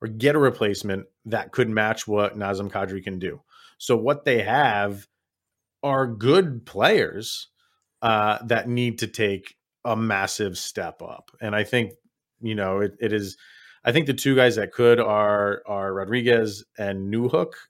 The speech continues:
Um, we, we've had J T Compher around for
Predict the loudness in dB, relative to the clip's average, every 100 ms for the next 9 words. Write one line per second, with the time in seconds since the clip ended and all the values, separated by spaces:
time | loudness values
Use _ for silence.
0 | _ -8 -6 -4 -6 -6 -4 -4 -4 -6
1 | -6 -4 -2 -2 -2 -4 -4 -8 -6 -6
2 | -6 -4 -4 -6 -6 -4 -4 -6